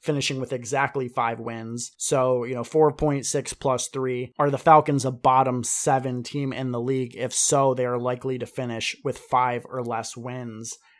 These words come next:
And I think the Falcons are, you know, quite possibly the worst team in the division. I wouldn't be opposed to betting them to finish with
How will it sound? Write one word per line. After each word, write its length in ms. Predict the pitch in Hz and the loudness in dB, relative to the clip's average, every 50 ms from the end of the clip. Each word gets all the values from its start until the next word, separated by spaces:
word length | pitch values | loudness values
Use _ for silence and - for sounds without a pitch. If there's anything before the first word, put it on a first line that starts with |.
| _ _ - | _ _ -6
And 100 | 135 143 | -4 -4
I 60 | 143 | -2
think 180 | 135 180 160 139 | -2 -2 -2 -2
the 80 | 131 | -2
Falcons 460 | 120 139 131 131 127 - 131 127 110 | 0 2 2 2 0 0 -4 -4 -2
are, 380 | 127 123 123 123 120 101 - - _ | -2 -2 -2 -2 -4 -4 -8 -12 _
you 140 | - 139 135 | -8 -6 -6
know, 260 | 127 113 117 120 110 - | -6 -6 -8 -10 -12 -6
quite 240 | - - 160 143 139 | -2 0 0 0 0
possibly 500 | - 131 135 135 - 143 127 127 127 123 | 0 -2 -2 -2 -2 -4 -4 -4 -6 -6
the 80 | 120 | -6
worst 300 | 107 117 120 123 120 - | -6 -6 -6 -6 -6 -6
team 140 | - 135 120 | -8 -10 -10
in 60 | - | -12
the 60 | 104 117 | -10 -10
division. 340 | 123 113 123 123 - 139 | -8 -8 -6 -6 -4 -2
I 100 | 131 131 | 0 0
wouldn't 200 | 147 156 156 143 | 2 2 0 0
be 120 | - 139 139 | 0 -2 -4
opposed 340 | 127 - 139 135 131 - - | -2 0 0 0 0 0 -4
to 80 | 131 | -4
betting 280 | 127 127 123 123 127 131 | -2 -2 -2 -2 -4 -6
them 320 | 127 120 123 123 120 117 - | -6 -6 -6 -6 -8 -8 -4
to 100 | - 165 | -2 -2
finish 480 | - - 160 151 147 139 135 - - - | 2 2 2 2 4 2 0 0 -2 -2
with 380 | 127 135 135 131 123 - - | -2 0 0 0 0 -2 -8